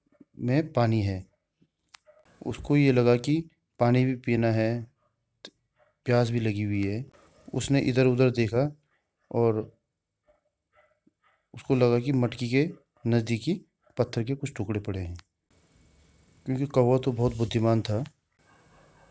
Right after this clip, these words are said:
कौवे ने मटकी में जो पत्थर गिरे थे,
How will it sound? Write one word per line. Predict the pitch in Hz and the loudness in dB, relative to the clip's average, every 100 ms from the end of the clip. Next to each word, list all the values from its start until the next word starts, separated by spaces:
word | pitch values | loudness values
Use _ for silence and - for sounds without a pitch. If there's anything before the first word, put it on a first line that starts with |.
| - | 0
कौवे | 131 127 135 | 4 6 4
ने | 127 156 - - _ _ _ _ _ _ _ _ _ _ _ _ _ _ _ - | 4 2 -2 -12 _ _ _ _ _ _ _ _ _ _ _ _ _ _ _ 0
मटकी | 123 127 - | 0 0 0
में | 123 123 117 - - - | 0 2 0 -4 -16 -12
जो | 127 | -10
पत्थर | 120 120 127 | -4 -2 0
गिरे | 117 110 110 | 0 0 0
थे, | 143 | 0